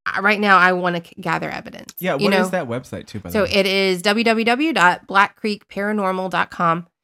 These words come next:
Speaker 1: And you can sign up if you, if you would like for us to come out and do investigations or, or house cleansings or anything like that. You're welcome to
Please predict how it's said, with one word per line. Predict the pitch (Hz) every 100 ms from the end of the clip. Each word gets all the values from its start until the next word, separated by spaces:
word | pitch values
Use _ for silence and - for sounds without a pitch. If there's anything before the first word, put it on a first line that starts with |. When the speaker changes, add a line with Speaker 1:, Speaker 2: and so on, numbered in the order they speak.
| _ _ _ 190
Speaker 1:
And | 175 175 175 175
you | 190
can | 196 185
sign | 190 190
up | 180 185
if | 175
you, | 180 175 175
if | 196 -
you | 190 196
would | 180
like | 180 -
for | 190
us | 175
to |
come | 185 180
out | 175
and | 185
do | 180
investigations | 175 175 175 170 170 170 170
or, | 170 170 -
or | 180
house | 185 180
cleansings | - 185 180 175 175
or | 175 -
anything | 185 220 220
like | 185 175
that. | 160 160
You're | 175
welcome | 170 170 170
to | 170